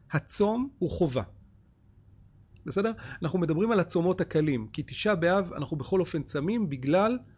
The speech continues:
ששני בתי המקדש נחרבו בו. אז זה חמור יותר.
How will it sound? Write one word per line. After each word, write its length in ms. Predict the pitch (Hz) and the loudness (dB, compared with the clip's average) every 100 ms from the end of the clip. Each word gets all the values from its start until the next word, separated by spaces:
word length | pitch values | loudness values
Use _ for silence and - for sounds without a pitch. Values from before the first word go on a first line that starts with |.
| _ - - | _ -20 -10
ששני 720 | - 160 151 - - 180 202 | -2 0 -2 -6 -4 2 2
בתי 180 | 185 185 | 2 0
המקדש 340 | 156 - 151 | 0 -2 -2
נחרבו 420 | 147 151 127 120 | -2 -4 -4 -4
בו. 160 | 113 107 - - - - - | -8 -12 -16 -20 -20 -14 -8
אז 120 | 135 | -2
זה 140 | 170 | -2
חמור 480 | 160 - 160 190 156 | -2 2 6 6 6
יותר. 240 | 117 - | 0 -6